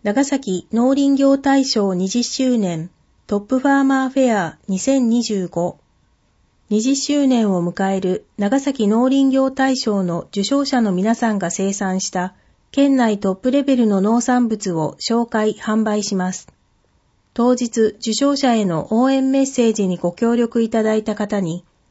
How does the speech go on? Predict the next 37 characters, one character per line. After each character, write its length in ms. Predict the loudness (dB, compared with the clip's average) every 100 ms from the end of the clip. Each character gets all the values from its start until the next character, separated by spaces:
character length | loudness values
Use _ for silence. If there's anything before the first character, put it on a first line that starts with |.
| -8
先 240 | -2 0
着 240 | 0 0 2
で 260 | 2 0 -2
農 180 | 0
産 240 | 0 0 0
物 220 | 0 0
な 140 | 0
ど 160 | 0 0
を 60 | 0
プ 120 | 0
レ 120 | 0
ゼ 160 | 2 -2
ン 80 |
ト 120 | -2 -6
し 140 | -4
ま 160 | -6 -8
す。 180 | -12 _ _ _ _ _ _ _ _ _
時、 440 | -6 -2 -2 -4 _ _
十 220 | 0 2 4
二 140 | 2
月 280 | 0 -2 -2
十 220 | 0 2
二 140 | 4
日 400 | 2 2 -2 -4 -2
金 260 | 0 2
曜、 380 | 2 2 -2 -6 _ _ _ -2
十 260 | 0 2
一 220 | 0 -2
時 140 | -2 -2
三 240 | 0 -2
十 160 | -2 -4
分 300 | -2 -2 -2
か 140 | -2
ら 160 | -4 -4
十 220 | -2 0
四 140 | 2 0
時。 260 | -2 -6